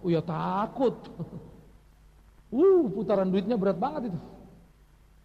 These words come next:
Urusannya sulit banget. Bukan saja uang, S D M-nya bagaimana itu? Kurang ini, kurang itu. Tapi akhirnya aku tahu, selangkah demi selangkah kita bergerak. Ternyata akhirnya kita mengerti,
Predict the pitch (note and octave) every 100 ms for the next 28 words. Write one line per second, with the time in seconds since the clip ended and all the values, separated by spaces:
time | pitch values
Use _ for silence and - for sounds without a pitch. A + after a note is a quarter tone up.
0 | - A#3+ B3 A#3+ B3 C4+ A#3+ B3 F#3 C4
1 | C#4+ - - - - - - - - E3
2 | F#3 F#3 G3+ B3 C4+ B3 A3+ F#3 G#3+ G#3+
3 | B3 B3 G#3 A3+ D4 C#4 F#3+ D#3 - -
4 | - - A#3+ A3+ A#3+ B3+ A3+ A#3 A3 G#3+
5 | F3+ E3 - - - - - - - -
6 | - - - - B3 G#3+ A3 G#3 G3 G3
7 | F3 E3 D3 C#3 - - - - - -
8 | - F3 F3+ F#3 F#3 F3+ F#3+ F3 F3 F3+
9 | E3+ E3+ E3 D#3+ D3+ C#3+ - - - -
10 | G#3 G#3 G#3 A3 G#3 D#3+ F3 E3+ D#3+ C3
11 | - - - D#3+ E3 D#3+ D3+ C#3 D#3 C#3